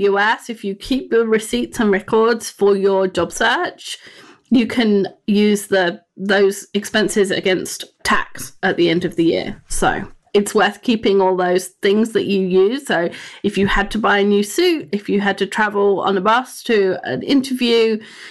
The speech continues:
all those kind of things, keep the receipts and record what you, what you had to do, what, what the receipts are for, and you can use that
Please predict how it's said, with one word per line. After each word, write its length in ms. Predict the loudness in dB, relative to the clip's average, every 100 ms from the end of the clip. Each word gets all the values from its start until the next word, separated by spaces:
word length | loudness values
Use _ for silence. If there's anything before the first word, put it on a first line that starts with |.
| -20 -20 _
all 160 | 2 4
those 220 | 2 0
kind 220 | 0 0
of 80 | -2
things, 440 | -2 2 4 2 2
keep 260 | -4 -2
the 100 | -2
receipts 560 | 0 -2 0 0 0 0
and 260 | 2 2
record 380 | 2 0 0 2
what 140 | 0 0
you, 300 | -2 -2 -4
what 240 | -4 -2
you 80 | 0
had 180 | -2 -2
to 80 | -4
do, 400 | 0 2 4 2 2
what, 280 | -2 -2 -4
what 300 | -4 -4 _
the 180 | 0 2
receipts 420 | 2 0 -4 -4
are 40 | -4
for, 460 | 2 2 2 -2 -8 _ _ _ -8 -4 2
and 180 | 4 4
you 40 |
can 180 | 2 2
use 180 | 2 2
that 220 | -2 -4